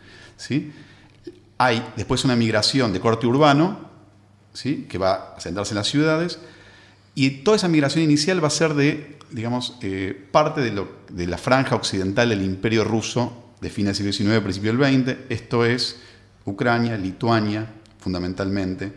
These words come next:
pero también lo que hoy sería parte de Rumania, lo que llamamos hoy Besarabia, ¿no?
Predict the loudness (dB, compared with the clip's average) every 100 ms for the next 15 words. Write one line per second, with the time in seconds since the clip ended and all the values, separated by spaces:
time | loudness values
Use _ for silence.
0 | -18 -12 -6 -4 -2 -2 -2 -6 -8 -6
1 | -2 -2 -2 -4 -2 -2 -2 -2 2 4
2 | 4 0 -4 -8 -14 -12 -6 -4 -4 -6
3 | -6 -4 -2 0 2 4 2 -4 -6